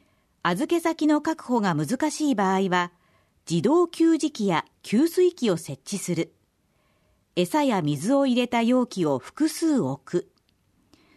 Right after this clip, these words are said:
水道の蛇口を少し開けて、水が飲める状態にしておくなど、飼い主が不在でも、ペットが自ら餌を食べ、水が飲める環境を整えておきましょう。また、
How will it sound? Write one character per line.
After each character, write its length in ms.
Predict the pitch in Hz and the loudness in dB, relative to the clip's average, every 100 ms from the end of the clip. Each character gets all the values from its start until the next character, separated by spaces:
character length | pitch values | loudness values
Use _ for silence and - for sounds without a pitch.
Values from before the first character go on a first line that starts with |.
| _ | _
水 300 | - 208 277 | -2 0 2
道 200 | 285 294 | 2 4
の 140 | 262 | 4
蛇 280 | 233 233 240 | 2 2 0
口 160 | - 233 | 0 -2
を 100 | 220 | -2
少 240 | - 339 | -2 -4
し 160 | 330 247 | -2 -2
開 140 | 208 | -2
け 100 | 208 | -2
て、 260 | 202 190 180 _ _ _ - | -2 -2 -4 _ _ _ -4
水 240 | 160 185 | -2 0
が 120 | 311 | 2
飲 120 | 339 330 | 2 2
め 140 | 330 | 2
る 120 | 262 | 0
状 220 | 170 185 | 2 0
態 240 | 226 240 240 | 2 2 4
に 140 | 233 | 2
し 80 | - | 0
て 120 | 240 | -2
お 120 | 240 | -2
く 100 | 233 | 0
な 140 | 220 196 | 0 2
ど、 240 | 175 170 _ _ _ _ _ - | -2 -4 _ _ _ _ _ -4
飼 160 | 185 | 2
い 80 | 254 | 4
主 260 | 233 - 160 | 2 0 -2
が 120 | 147 | -2
不 160 | - | -2
在 220 | 170 202 240 | 0 0 2
で 140 | 226 | 2
も、 220 | 185 180 _ _ _ 269 | 2 -2 _ _ _ -2
ペ 80 | |
ッ 120 | 285 - | -2 -2
ト 140 | 202 | 0
が 140 | 180 | 2
自 200 | 170 294 349 | 2 2 2
ら 260 | 285 202 | 2 0
餌 300 | 170 - 269 | -2 -2 0
を 60 | 240 | 0
食 180 | 226 202 | -2 -2
べ、 220 | 170 _ _ _ - | -2 _ _ _ -6
水 200 | 165 160 | -2 0
が 100 | 269 | 2
飲 140 | 339 349 | 2 2
め 120 | 349 | 2
る 100 | 285 | 0
環 220 | 233 226 | 2 0
境 280 | 214 220 208 | 0 0 0
を 60 | 190 | -2
整 380 | 131 175 240 | -4 2 2
え 60 | 330 | 2
て 100 | 277 | 0
お 80 | 202 | 0
き 100 | 180 | -2
ま 100 | 180 | -4
し 140 | - | -2
ょ 200 | 185 170 | -2 -4
う。 40 | _ _ _ _ _ _ _ _ _ - | _ _ _ _ _ _ _ _ _ -10
ま 100 | 160 | -4
た、 240 | 185 185 | -2 -4